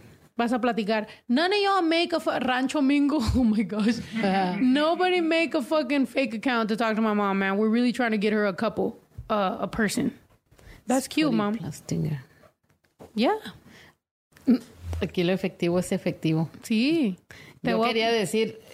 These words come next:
Speaker 2: este, exactamente, yo quería decir eso. No quería decir efectivo. ¿Cómo, cómo cuando quiero decir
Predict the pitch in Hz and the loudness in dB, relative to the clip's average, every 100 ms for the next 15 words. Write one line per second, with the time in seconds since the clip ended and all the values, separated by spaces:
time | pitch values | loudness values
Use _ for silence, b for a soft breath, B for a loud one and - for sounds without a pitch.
0 | - 160 170 - 170 - 180 160 185 185 | -4 -2 -2 -2 -4 -2 -2 -2 -2 -2
1 | 214 214 214 208 214 - - - - - | -2 0 0 0 -2 -4 -10 -20 -20 -20
2 | - 160 175 190 190 175 180 165 160 160 | -6 -4 -2 0 0 0 -2 -2 -4 -10
3 | - _ _ _ _ _ _ - - _ | -12 _ _ _ _ _ _ -20 -20 _
4 | _ - 175 175 185 175 170 170 165 151 | _ -4 -2 0 0 0 0 0 -2 -4
5 | 143 - 143 139 - 180 226 226 - 185 | -6 -2 0 0 -2 -2 0 -2 -6 -2
6 | 185 160 170 165 156 180 196 180 185 180 | -2 0 -2 -2 -2 0 0 0 -2 -4